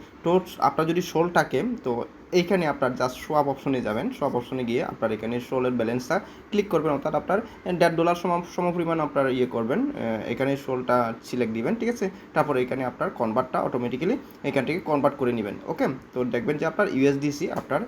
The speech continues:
এই ব্যালেন্সে চলে আসবে আপনার মেইন ওয়ালেটে, ওকে? তো ওইটা হবে আপনার সম্পূর্ণ Solana ব্লকচেনের, ঠিক আছে? তো এখানে যদি আপনার এক ডলার যদি আপনার ইউএসডিসি যদি থাকে, তারপরে আপনি এখানে বিলিয়ন্সের যে কেওয়াইসি, ওই কেওয়াইসি অপশনটা সাবমিট করতে পারবেন।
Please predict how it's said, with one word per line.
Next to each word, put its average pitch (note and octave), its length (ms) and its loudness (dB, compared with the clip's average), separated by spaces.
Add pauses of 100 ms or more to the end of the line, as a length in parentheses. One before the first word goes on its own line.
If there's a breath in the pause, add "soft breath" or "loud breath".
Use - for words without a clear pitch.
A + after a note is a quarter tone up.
(160)
এই C3 100 2
ব্যালেন্সে A2 500 -2
চলে C3 220 2
আসবে F#2+ 240 -2
আপনার A2+ 300 -4 (160)
মেইন B2 200 0
ওয়ালেটে, F#2+ 360 -2
ওকে? G#3+ 160 -2 (360 loud breath)
তো C3 200 0
ওইটা C3 240 2
হবে D#3 140 2
আপনার G#3+ 260 0 (240)
সম্পূর্ণ D#3+ 360 0 (120)
Solana C#3 280 2 (420 loud breath)
ব্লকচেনের, C#3 460 4 (220)
ঠিক A3 80 2
আছে? A#3+ 200 -2 (380 loud breath)
তো F#3+ 80 4
এখানে G#3+ 260 6
যদি G3+ 160 2
আপনার F3+ 300 2 (120)
এক B2 200 0
ডলার E3 440 0
যদি D#3 280 0 (200)
আপনার A2 420 -2 (680)
ইউএসডিসি D3+ 520 6
যদি A2 260 -6
থাকে, G#2 280 -8
তারপরে B2+ 540 -4
আপনি - 180 0
এখানে B2+ 560 0
বিলিয়ন্সের C3 560 2
যে B2 100 0
কেওয়াইসি, G#2 460 -4 (120)
ওই D#3 180 -2
কেওয়াইসি G#2+ 360 -2
অপশনটা B2 420 -2 (120)
সাবমিট D#3+ 240 0
করতে G#2+ 240 -6
পারবেন। - 180 -6